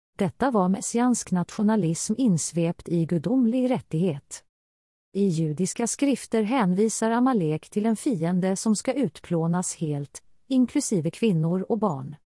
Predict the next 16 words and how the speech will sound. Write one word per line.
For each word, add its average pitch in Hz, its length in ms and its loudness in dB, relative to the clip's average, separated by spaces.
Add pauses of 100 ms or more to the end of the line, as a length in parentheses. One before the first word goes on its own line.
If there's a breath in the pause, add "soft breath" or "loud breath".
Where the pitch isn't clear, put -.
(380)
Detta 254 340 -2
var 269 140 0
ingen 175 280 2
slump. 160 480 -2 (580)
Detta 190 380 -2
var 220 220 2
sionismen 185 800 0
avslöjad, 202 800 0
en 214 160 2
giftig 233 500 -2
sammansmältning 214 1000 0
av 160 260 -2
ultranationalism 196 1200 -2
och 254 360 0
apokalyptisk 160 1000 -4
militarism. 151 840 -2